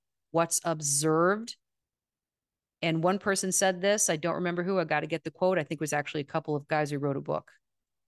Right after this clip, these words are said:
And I don't remember, I know, really helpful stuff, huh? I heard this quote and I thought, "This is a, a really great way to define culture."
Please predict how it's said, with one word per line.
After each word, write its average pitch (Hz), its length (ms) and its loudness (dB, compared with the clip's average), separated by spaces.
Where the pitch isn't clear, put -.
And 139 80 -6
I 139 40 -4
don't 156 220 -2
remember, 151 480 -2
I 131 260 0
know, 151 260 -2
really 190 140 4
helpful 165 340 0
stuff, 143 320 -2
huh? 156 160 -2
I 170 140 0
heard 185 220 0
this 170 140 0
quote - 360 0
and 151 120 -2
I 147 60 0
thought, 147 340 0
"This 170 280 0
is 151 160 -2
a, 151 140 -2
a 151 100 -2
really 160 300 2
great 156 320 0
way 170 360 0
to 156 80 -6
define 147 440 -2
culture." 151 520 -6